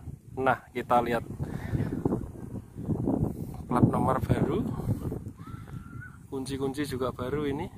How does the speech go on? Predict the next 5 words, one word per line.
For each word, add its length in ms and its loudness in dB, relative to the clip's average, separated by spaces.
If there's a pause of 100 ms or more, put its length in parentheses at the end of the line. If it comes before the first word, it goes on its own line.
(1500)
Untuk 240 6
knalpot 400 12 (240)
dari 240 0
Dastek 480 -2 (960)
Semarang. 560 4